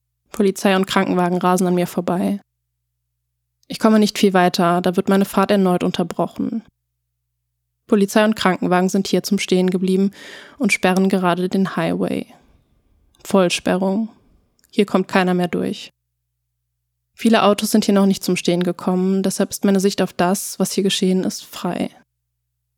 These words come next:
Hinter den Einsatzkräften tut sich mir ein Anblick auf, den ich so bis hierhin in meinem Leben noch nie in diesem Ausmaß gesehen habe. Eine Massenkarambolage.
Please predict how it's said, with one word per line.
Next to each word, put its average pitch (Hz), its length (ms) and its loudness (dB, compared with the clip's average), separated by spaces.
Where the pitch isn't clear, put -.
Hinter 220 220 4
den 214 200 2
Einsatzkräften 185 760 0
tut - 160 -4
sich 196 160 0
mir 202 80 2
ein 196 120 0
Anblick 190 320 0
auf, 196 520 0
den 196 160 2
ich 196 100 0
so 202 100 2
bis 196 140 -2
hierhin 202 340 2
in 208 120 4
meinem 196 240 2
Leben 202 260 2
noch 196 220 -2
nie 202 260 2
in 196 140 -4
diesem 190 240 0
Ausmaß 190 480 -2
gesehen 196 420 -4
habe. 220 480 -2
Eine 202 160 2
Massenkarambolage. 196 1300 -2